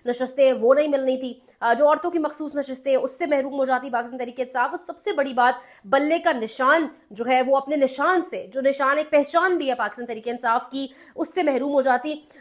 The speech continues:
No doubt इमरान खान की जो पॉपुलैरिटी है वो इतनी पीक पर है कि बल्ले के निशान के बगैर भी बहुत ज्यादा सीटें वो उनको मिल पाती,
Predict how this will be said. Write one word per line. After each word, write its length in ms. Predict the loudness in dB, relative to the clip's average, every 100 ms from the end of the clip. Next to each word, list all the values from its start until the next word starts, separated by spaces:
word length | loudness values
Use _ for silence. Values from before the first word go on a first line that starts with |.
| 0
No 160 | 4
doubt 240 | 4 4 2
इमरान 340 | 2 2 2
खान 160 | 0 -2
की 100 | -2
जो 80 | 0
पॉपुलैरिटी 600 | 0 2 2 2 0 -2
है 60 |
वो 120 | -4
इतनी 220 | -4 -4 -6
पीक 340 | -4 -6 0
पर 140 | 0 2
है 260 | -4 -8 -8
कि 80 | -2
बल्ले 260 | 0 0
के 80 | 0
निशान 340 | -2 -2 -2 -2
के 80 |
बगैर 300 | -2 0 0
भी 120 | -2 -4
बहुत 240 | -2 -2
ज्यादा 160 | -2 -4
सीटें 300 | -6 -6 -2
वो 160 | -2
उनको 280 | -4 -6 -8
मिल 100 | -6
पाती, 440 | -2 -4 -4 -12